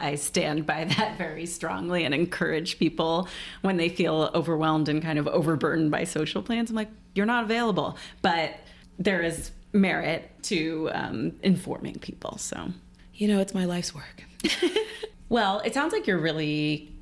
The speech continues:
Speaker 1: comfortable being by yourself. Have you ever had moments where you didn't feel so comfortable around yourself?
Speaker 2: Not really. I'm working on being more comfortable, like how you are,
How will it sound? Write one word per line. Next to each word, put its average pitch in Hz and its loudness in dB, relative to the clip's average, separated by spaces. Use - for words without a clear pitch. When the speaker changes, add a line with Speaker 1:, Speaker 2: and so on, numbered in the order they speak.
Speaker 1:
comfortable - 0
being 151 2
by 156 0
yourself. 139 0
Have 170 0
you 175 2
ever 170 0
had 165 -2
moments 143 0
where 143 0
you 156 2
didn't 151 -2
feel 247 -2
so 302 0
comfortable 311 0
around 294 0
yourself? 311 -2
Speaker 2:
Not 208 0
really. 170 -2
I'm 202 4
working 220 2
on 185 0
being 180 0
more 175 0
comfortable, 175 -2
like 170 -4
how 175 0
you 165 -2
are, 185 -2